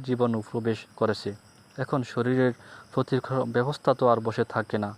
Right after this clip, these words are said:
যত দ্রুত সম্ভব এই জীবাণুগুলোকে ধ্বংস করতে চাইবে, আর এর জন্য সে ডাইনোফ্রোস্টন তৈরি করতে শুরু করবে, আর এর ফলে আপনার শরীরের তাপমাত্রাও যাবে স্বাভাবিকের চেয়ে বেড়ে, যাকে সাধারণভাবে জ্বর বলা হয়। এখন আপনি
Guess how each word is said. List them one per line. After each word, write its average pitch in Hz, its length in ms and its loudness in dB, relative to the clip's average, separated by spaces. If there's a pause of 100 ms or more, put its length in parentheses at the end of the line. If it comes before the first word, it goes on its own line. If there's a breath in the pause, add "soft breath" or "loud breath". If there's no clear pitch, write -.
(1400)
যত 113 120 2 (100)
দ্রুত 120 160 0 (120)
সম্ভব 123 300 6 (460 loud breath)
এই 123 100 0
জীবাণুগুলোকে 120 520 0 (100)
ধ্বংস 117 200 -10 (140)
করতে 117 200 0 (100)
চাইবে, 101 260 0 (540 loud breath)
আর 123 60 6 (100)
এর 123 100 0
জন্য 123 140 2 (260)
সে - 120 0 (100)
ডাইনোফ্রোস্টন 120 560 2 (120)
তৈরি 120 260 0
করতে 117 280 -4
শুরু 117 240 -2
করবে, 107 280 0 (540 loud breath)
আর 117 80 4 (120)
এর 117 140 0
ফলে 120 260 2
আপনার 113 300 -4
শরীরের 127 380 0
তাপমাত্রাও 113 540 0
যাবে 110 160 2 (100)
স্বাভাবিকের 113 480 -4
চেয়ে 110 220 -4
বেড়ে, 104 180 0 (560 loud breath)
যাকে 117 240 2
সাধারণভাবে 120 560 0 (320)
জ্বর 110 220 2
বলা 107 200 2
হয়। 107 160 -4 (540 loud breath)
এখন 208 260 -2
আপনি 143 140 -4